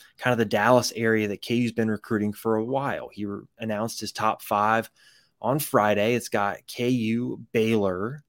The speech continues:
Cal, Missouri, and S M U. Right now, K U and S M U are his only two official visits. He'll be in Lawrence next Friday. He's one that I know current commits are talking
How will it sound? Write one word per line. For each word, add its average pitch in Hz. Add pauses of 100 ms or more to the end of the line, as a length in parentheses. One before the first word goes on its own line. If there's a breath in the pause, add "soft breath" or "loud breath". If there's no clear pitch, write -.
(560)
Cal, 139 (340)
Missouri, 113
and 104
S 110
M 101
U. 95
Right 113
now, 127
K 127
U 143
and 127
S 120
M 113
U 117
are 110
his 104
only 104
two 107
official 98
visits. 98 (360 loud breath)
He'll 117
be 123
in 127
Lawrence 120
next 87
Friday. 143 (360 soft breath)
He's 147
one 139
that 120
I 107
know 117
current 160
commits 127
are 104
talking 113